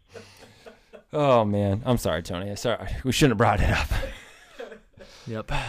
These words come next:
Speaker 1: Well, that's, that's all my guilty pleasures. I'm, uh, pretty open book. I don't feel too bad about any of these.
Speaker 2: Honestly, neither do I.
Speaker 1: But I do understand it.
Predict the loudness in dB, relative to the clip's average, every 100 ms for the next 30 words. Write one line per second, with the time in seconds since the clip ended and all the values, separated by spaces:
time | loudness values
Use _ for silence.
0 | -8 0 6 10 10 8 6 8 8 8
1 | 10 8 8 6 4 2 4 4 2 -2
2 | 2 2 4 6 6 6 2 -6 _ _
3 | _ _ _ _ _ _ _ _ _ _
4 | _ _ 4 8 8 6 2 0 0 -4
5 | _ _ _ _ _ _ _ 2 2 4
6 | 0 2 2 4 4 0 -2 -4 -6 -10
7 | -8 -8 -6 -6 -4 -4 -2 0 0 0
8 | -4 -16 _ _ _ -2 6 6 6 -2
9 | _ _ _ _ 0 2 4 4 4 0
10 | -4 -4 -6 -10